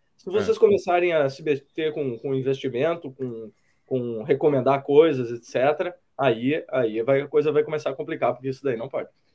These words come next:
Speaker 1: Então, mais ou menos assim, eu acho que foi, eu achei excelente, entendeu?
Speaker 2: Pois, porque aí também começa a entrar a teoria dos jogos, não é? Ele começa a ver a cidade a ser divulgada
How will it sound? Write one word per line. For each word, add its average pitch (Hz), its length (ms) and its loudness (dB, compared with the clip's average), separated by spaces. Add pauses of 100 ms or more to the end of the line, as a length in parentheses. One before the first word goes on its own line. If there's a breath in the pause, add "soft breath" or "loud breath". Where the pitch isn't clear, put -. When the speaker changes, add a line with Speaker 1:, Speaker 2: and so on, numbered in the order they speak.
(300)
Speaker 1:
Então, 185 120 -2
mais 269 160 0
ou 226 60 -2
menos 220 180 4
assim, 196 280 4
eu 175 60 4
acho 151 140 -2
que - 80 -20
foi, 196 300 2 (240)
eu 139 120 2
achei 175 340 0 (180)
excelente, 190 640 6
entendeu? - 380 -8 (340)
Speaker 2:
Pois, 185 200 0
porque 127 260 -6
aí 127 260 0
também 135 280 -2
começa 135 440 -2
a 135 140 -2
entrar 127 340 0
a 123 60 2
teoria 127 340 0
dos 117 120 -4
jogos, 127 280 0
não 117 100 -4
é? 117 80 -2
Ele 117 100 -4
começa 123 360 -4
a 120 40 -2
ver 120 200 -2
a 120 60 -2
cidade 117 440 -4
a 117 40 -4
ser 127 220 -2
divulgada 117 760 -4